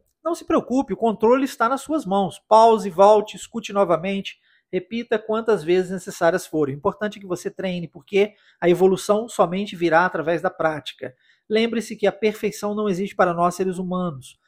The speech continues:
Cometer erros faz parte do processo de aprendizagem, principalmente do processo de aprendizado linguístico. Então, se liberte da ideia de perfeição,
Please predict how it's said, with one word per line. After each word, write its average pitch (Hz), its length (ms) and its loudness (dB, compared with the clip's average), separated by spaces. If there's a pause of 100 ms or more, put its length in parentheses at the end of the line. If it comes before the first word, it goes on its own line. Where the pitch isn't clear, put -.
(160)
Cometer 180 320 2
erros 196 260 4
faz 180 300 0
parte 202 320 2
do 180 100 -8
processo 180 380 -4
de 180 60 -12
aprendizagem, 165 680 -2
principalmente 196 500 -8
do 190 80 -18
processo 185 420 -6
de - 40 -18
aprendizado 175 500 -4
linguístico. 180 840 -8 (500)
Então, 196 480 0 (280)
se - 240 -10
liberte 208 580 4
da 202 100 2
ideia 180 300 4
de 165 100 -2
perfeição, 180 840 -4